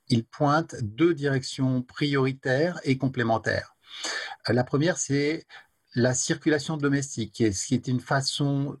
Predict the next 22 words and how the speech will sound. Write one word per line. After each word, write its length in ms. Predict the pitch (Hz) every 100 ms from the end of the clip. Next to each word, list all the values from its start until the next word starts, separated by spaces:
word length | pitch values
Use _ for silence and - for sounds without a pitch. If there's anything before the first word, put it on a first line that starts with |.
| -
d'insister 1040 | - 120 110 123 127 - 131 - 139 160
sur 180 | 165 131
la 140 | 113
nécessité 840 | 127 139 - 127 139 135 139 135 135 - - - -
de 220 | 104 117
renforcer 920 | 123 95 156 160 - 143 - - 147
le 120 | 131
moteur 460 | 113 143 165 165 139
interne 640 | 127 - 123 117 113 87 90 -
de 160 | 104 107
l'économie, 680 | 110 - 110 110 120 165 202 _ _ _ - - - - - -
euh, 60 | - -
rééquilibrer 1120 | 95 123 143 139 - 127 127 117 131 135 135
vers, 680 | 107 110 117 120 - 98 -
euh, 320 | 104 101 98
la 180 | 95 98
demande 420 | 98 110 127 127
domestique, 840 | 113 110 110 - 123 135 170 175 -
rééquilibrer 920 | 98 131 127 - 120 120 107 123 127
vers 240 | 113 107 101
la 100 | 101
consommation 840 | - 147 135 117 104 - 113 175